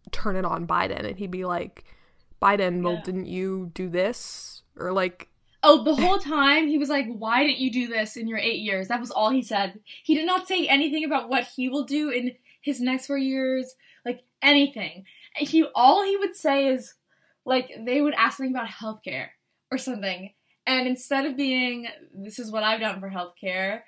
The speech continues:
Speaker 2: tr-, Trump will just be like, "Well, Biden didn't do anything in his eight years." It's like, "But what are you saying, Trump? Like, do you have," oh my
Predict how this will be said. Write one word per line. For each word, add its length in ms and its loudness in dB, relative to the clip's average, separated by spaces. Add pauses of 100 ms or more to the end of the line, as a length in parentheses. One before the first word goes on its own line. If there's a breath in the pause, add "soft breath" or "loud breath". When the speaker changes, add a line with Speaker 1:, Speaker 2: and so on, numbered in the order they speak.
(460 soft breath)
Speaker 2:
tr-, 300 -18
Trump 220 -6
will 80 -4
just 280 -12
be 60 -6
like, 220 -4
"Well, 260 -6
Biden 440 8
didn't 200 0
do 140 2
anything 560 4
in 100 -6
his 140 -4
eight 240 -4
years." 380 -4
It's 120 -10
like, 240 2
"But 260 6
what 240 12
are 160 10
you 440 4
saying, 420 2
Trump? 300 -4
Like, 220 -6
do 80 -10
you 180 -2
have," 260 0 (120)
oh 460 6
my 220 -2